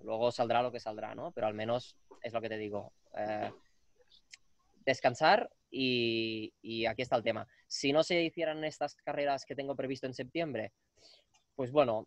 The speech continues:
mm, ya veríamos. No descarto hacer algún otro reto o alguna, o alguna otra cosa que, que me siga motivando para mantener la forma. De todos modos,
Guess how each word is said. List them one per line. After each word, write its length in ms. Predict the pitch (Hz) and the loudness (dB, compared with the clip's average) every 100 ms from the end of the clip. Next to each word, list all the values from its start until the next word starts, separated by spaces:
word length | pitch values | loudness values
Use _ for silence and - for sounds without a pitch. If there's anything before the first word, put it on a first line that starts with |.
| _ | _
mm, 400 | 104 123 139 143 | -16 -8 -6 2
ya 120 | 160 | 6
veríamos. 500 | 180 147 131 117 110 | 8 6 4 0 -6
No 120 | 131 151 | -2 -2
descarto 760 | 160 - 151 156 143 156 147 | 0 0 0 0 0 2 4
hacer 280 | 139 - 143 | 2 0 2
algún 280 | 135 131 139 | 2 2 -4
otro 220 | 131 127 | -2 -2
reto 300 | 123 139 131 | -2 0 0
o 200 | 135 127 | 2 2
alguna, 440 | 117 127 123 123 101 | 0 -2 -2 -2 -2
o 220 | 117 120 | 0 0
alguna 240 | 113 131 | 0 -2
otra 180 | 131 127 | 0 -2
cosa 300 | 131 - 139 | -4 -4 -6
que, 340 | 127 117 110 _ _ _ _ | -4 -4 -6 _ _ _ _
que 100 | 117 | -4
me 100 | 113 | -4
siga 260 | 131 127 | 0 2
motivando 480 | 131 127 120 123 135 | 2 2 -2 -2 -2
para 160 | 127 117 | -2 -2
mantener 380 | 113 107 113 117 | -4 -6 -6 -4
la 120 | 113 | -4
forma. 300 | 113 107 107 | -6 -6 -8
De 80 | 104 | -4
todos 300 | 117 123 123 | -2 -2 -2
modos, 420 | 123 135 - | -2 -2 -8